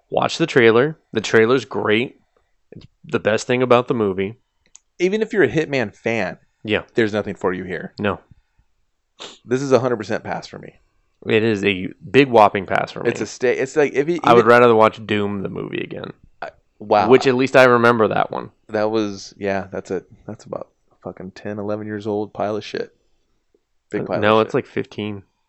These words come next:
Speaker 2: No.
Speaker 1: Clo-, uh, thirteen. Thirteen.
Speaker 2: Sure.
Speaker 1: I'm gonna say fourteen.
Speaker 2: I'm gonna say it's, that's
Speaker 1: I think it came out in two thousand five, two thousand six.
Speaker 2: All right, now I gotta look.
Speaker 1: <sighs> Well,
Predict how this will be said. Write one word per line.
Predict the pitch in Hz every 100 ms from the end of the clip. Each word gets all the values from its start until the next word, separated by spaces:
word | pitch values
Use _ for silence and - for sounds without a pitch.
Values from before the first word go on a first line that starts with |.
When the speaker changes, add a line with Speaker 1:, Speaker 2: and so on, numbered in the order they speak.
| _ _ -
Speaker 2:
No. |
Speaker 1:
Clo-, | 95 117 - -
uh, | 135 139
thirteen. | 127 151 117 113 90 - _
Thirteen. | 127 120 - 92 - _ _
Speaker 2:
Sure. | - - - _ _ _ _ _ _ _ _ _ _ _ _ -
Speaker 1:
I'm | 120
gonna | 107
say | 117
fourteen. | - 107 - - - _ -
Speaker 2:
I'm | 107
gonna | 113
say | 107 101 95
it's, | 95 - - -
that's | 95 - -
Speaker 1:
I | -
think | 190 233
it | 269
came | 254
out | 269 277
in |
two | 233
thousand | 294 269 226
five, | - 226
two | 226
thousand | 226 196 180
six. | - 185 - - - -
Speaker 2:
All | 92
right, | 90
now | 90
I | 90
gotta | 90 85
look. | - _ _ _ _ _ -
Speaker 1:
<sighs> | - - -
Well, | 190 - -